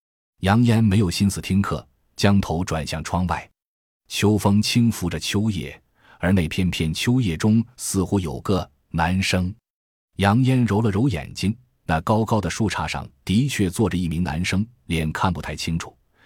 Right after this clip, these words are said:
奇怪的是，他穿着一件破烂的校服，像是被火烧过一样，下摆还有焦糊的痕迹。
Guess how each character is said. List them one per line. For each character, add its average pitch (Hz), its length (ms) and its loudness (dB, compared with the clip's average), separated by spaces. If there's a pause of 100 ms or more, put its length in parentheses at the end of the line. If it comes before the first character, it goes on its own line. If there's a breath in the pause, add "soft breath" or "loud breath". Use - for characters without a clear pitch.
(160)
奇 110 240 2
怪 123 220 0
的 - 160 -10 (100)
是， - 160 -2
他 87 100 -2
穿 104 220 0
着 92 80 0
一 90 140 -2
件 80 180 -2
破 98 300 -2
烂 95 120 0
的 80 60 -6
校 90 240 -4
服， 85 300 -10 (180)
像 90 220 -2
是 - 280 -8 (120)
被 87 160 0
火 76 260 -8
烧 113 220 0
过 - 180 -4
一 65 140 -14
样， - 200 -10 (300)
下 92 320 0
摆 80 180 -6
还 - 140 -6
有 76 140 -8
焦 107 260 -2
糊 82 180 -6
的 78 120 -6
痕 73 200 -10
迹。 - 220 -12